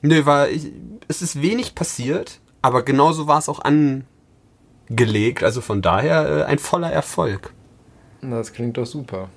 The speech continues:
Speaker 2: Verschwörungstheoretiker würden jetzt sagen, dadurch, dass ihr das vorhergesehen habt, seid ihr schuld an der zweiten Welle.
Speaker 1: Äh, ich musste, ich hab sowieso jetzt irgendwie so auf Twitter mitbekommen, dass quasi,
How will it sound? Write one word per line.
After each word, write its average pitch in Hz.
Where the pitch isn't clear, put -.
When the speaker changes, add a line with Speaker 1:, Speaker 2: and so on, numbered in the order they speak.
Speaker 2:
Verschwörungstheoretiker 139
würden 143
jetzt 143
sagen, 139
dadurch, 127
dass 135
ihr 143
das 120
vorhergesehen 113
habt, 120
seid 117
ihr 147
schuld 104
an 107
der 107
zweiten 101
Welle. 98
Speaker 1:
Äh, 98
ich 90
musste, 127
ich 110
hab 123
sowieso 117
jetzt 135
irgendwie 104
so 101
auf 92
Twitter 120
mitbekommen, 107
dass 98
quasi, 95